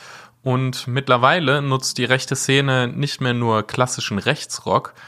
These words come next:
sondern bedient sich an vielen populären Genres, sogar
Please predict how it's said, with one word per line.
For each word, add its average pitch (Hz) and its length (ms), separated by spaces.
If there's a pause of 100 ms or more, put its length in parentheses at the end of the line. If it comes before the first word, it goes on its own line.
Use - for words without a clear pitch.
(400)
sondern 156 540
bedient 156 400
sich - 500
an 120 160
vielen 120 480
populären 90 680
Genres, 92 680 (480)
sogar 160 580